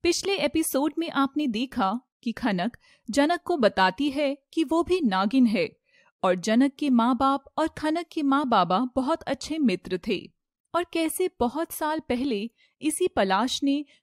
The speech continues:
धोखे से खनक के माँ बाबा को मार डाला था और तब से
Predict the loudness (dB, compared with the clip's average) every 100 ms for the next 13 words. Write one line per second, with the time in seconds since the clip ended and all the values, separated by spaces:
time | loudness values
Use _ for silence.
0 | _ 0 2 2 0 0 -4 -2 -2 -2
1 | -6 -4 0 2 2 2 2 0 -2 0
2 | 2 2 2 2 0 0 0 -2 -4 _
3 | _ _ -2 0 0 -2 -2 -6 -6